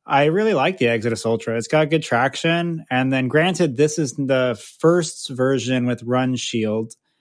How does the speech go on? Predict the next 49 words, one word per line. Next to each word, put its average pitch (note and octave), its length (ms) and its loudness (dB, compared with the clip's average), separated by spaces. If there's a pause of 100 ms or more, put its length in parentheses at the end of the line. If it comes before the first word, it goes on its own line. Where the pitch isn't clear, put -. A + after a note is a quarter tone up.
(300)
But C#3 100 4
if C#3 120 2
I'm D#3 140 2
running D#3 260 2
technical C#3+ 380 0
terrain B2+ 320 0
and B2+ 60 0
I A#2+ 80 0
know A#2 120 0
I'm B2+ 80 0
gonna B2 140 -2
get A2+ 180 0
wet, A#2 360 0 (520)
like B2+ 200 2
when C3+ 100 2
I B2+ 60 2
went B2 140 -2
to A#2+ 80 -4
Hawaii, A#2+ 600 0
that's B2 260 0
what B2 120 0
I G#2+ 60 -2
took. - 360 -8 (600)
Um, A#2+ 540 -2
so B2 360 0
if C3 180 -4
I B2+ 120 2
know C3+ 140 2
I'm C3 140 0
running B2+ 180 0
through A#2+ 100 -4
technical A#2+ 380 -4
stuff, A#2 200 -2
like, A2+ 220 -2 (100)
the C3 80 2
Exodus C3 380 0
Ultra A#2+ 320 -2
is A#2+ 200 -2
my A2 120 -8
pick A2 280 -12
there. - 240 -8 (580)
Um, A#2+ 680 0 (360)
but D#3+ 360 2
the G3 120 4
Stinson, D#3 400 0 (260)
I D#3 80 0
don't D3 100 2
know, C3+ 60 0
a A#2+ 140 -8